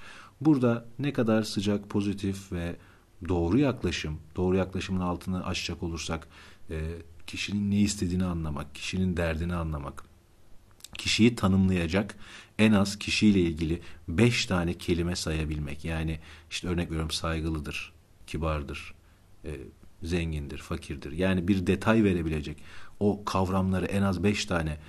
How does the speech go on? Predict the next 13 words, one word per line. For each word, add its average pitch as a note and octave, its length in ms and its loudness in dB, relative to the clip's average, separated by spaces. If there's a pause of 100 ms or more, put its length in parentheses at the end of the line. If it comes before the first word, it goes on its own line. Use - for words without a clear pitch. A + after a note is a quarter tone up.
(260)
temel G2+ 360 4
kavramı E2 480 0 (280)
bilebilmek F#2 800 2 (120)
çok G2+ 220 0
önemli. E2 460 -2 (420)
Ee, E3+ 380 -2 (100)
biraz F#3 280 2
böyle D#3 200 8
bakmak G2 400 2
lazım. E2+ 260 -4
Sosyal B2 380 0
yaşamda C3+ 340 2
zaten C3 420 0